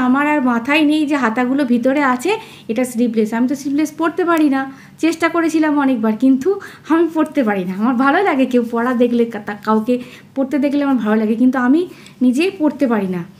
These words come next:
বুঝতে পারলে? তাই দুটো নাইটি আর পরতে পারলাম না। ভাগ্যিস এই নাইটিগুলো দুটো পুরোনো বাড়ির নাইটি নিয়ে এসেছিলাম, তাই পরে বাঁচছি, নাহলে যে কী অবস্থা। দেবো নাইটি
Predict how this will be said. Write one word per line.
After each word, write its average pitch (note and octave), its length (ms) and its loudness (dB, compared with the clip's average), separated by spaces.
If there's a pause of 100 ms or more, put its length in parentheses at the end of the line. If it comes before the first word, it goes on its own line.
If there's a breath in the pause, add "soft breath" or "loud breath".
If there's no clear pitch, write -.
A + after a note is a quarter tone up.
(380 loud breath)
বুঝতে D4 260 -4
পারলে? D#4 200 2 (1200)
তাই C4 220 -2 (440 loud breath)
দুটো A#3+ 160 0 (100)
নাইটি B3+ 340 0
আর D#4 120 -2
পরতে B3+ 280 0
পারলাম C4+ 280 2
না। B3+ 40 2 (200)
ভাগ্যিস A3 400 0 (100)
এই E4+ 160 4
নাইটিগুলো B3+ 500 0 (380 loud breath)
দুটো A#3 160 0 (100)
পুরোনো D4 360 2
বাড়ির B3+ 300 2
নাইটি A#3 320 0
নিয়ে A#3+ 160 2
এসেছিলাম, B3+ 340 0 (400 loud breath)
তাই A#3 140 2 (180)
পরে A3+ 180 2 (100)
বাঁচছি, G#3+ 360 -4 (320 loud breath)
নাহলে A3 240 -2
যে C4+ 120 0
কী C#4 60 0 (120)
অবস্থা। B3+ 280 -2
দেবো D#4+ 140 0 (100)
নাইটি A#3 240 0